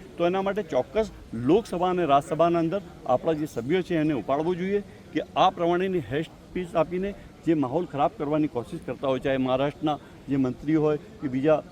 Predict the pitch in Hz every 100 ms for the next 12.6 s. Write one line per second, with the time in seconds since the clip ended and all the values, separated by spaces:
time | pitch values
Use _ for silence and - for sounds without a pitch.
0 | - 120 120 151 165 151 131 - 175 170
1 | 170 185 180 143 175 175 185 190 175 165
2 | - - 123 151 175 - - 226 185 135
3 | 135 117 113 185 170 175 175 123 135 -
4 | 196 123 98 143 156 120 110 98 98 92
5 | 143 - - 156 151 160 202 196 131 120
6 | 131 143 156 127 131 143 147 156 170 190
7 | 202 - - 151 170 - 156 190 160 120
8 | 156 170 170 147 165 175 143 160 143 170
9 | - 113 113 131 147 143 156 170 - 90
10 | - - 107 110 113 - 143 170 - -
11 | - - 110 117 120 107 117 139 139 135
12 | 151 160 170 143 123